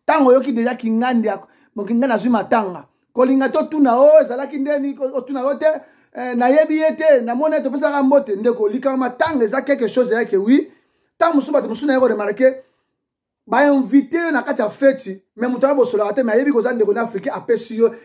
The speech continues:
invitation, bokuta na apesi yo invitation. Oyo soki eza matanga. Na, nga kui matanga, na be yango te.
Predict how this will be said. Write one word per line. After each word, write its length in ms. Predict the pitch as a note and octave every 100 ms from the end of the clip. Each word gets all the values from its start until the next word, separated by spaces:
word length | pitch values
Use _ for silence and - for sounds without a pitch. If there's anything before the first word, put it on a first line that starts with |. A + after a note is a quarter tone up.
| -
invitation, 320 | G3+ G3 G3
bokuta 220 | G#3 G#3
na 60 | A3
apesi 160 | G3+ G#3
yo 40 |
invitation. 440 | F3 E3+ E3 F3+ C3 _
Oyo 160 | - D#4
soki 120 | D4+
eza 160 | B3+ C4+
matanga. 600 | G#3+ - A3 G3+ D#3 - _ _ _ _ _ _ _ _ _
Na, 160 | G#3 A#3+
nga 140 | B3+
kui 100 | D4+
matanga, 260 | C#4+ C#4+ B3+
na 100 | C#4
be 60 |
yango 220 | C4+ B3+
te. 280 | B3+ G#3+ G3+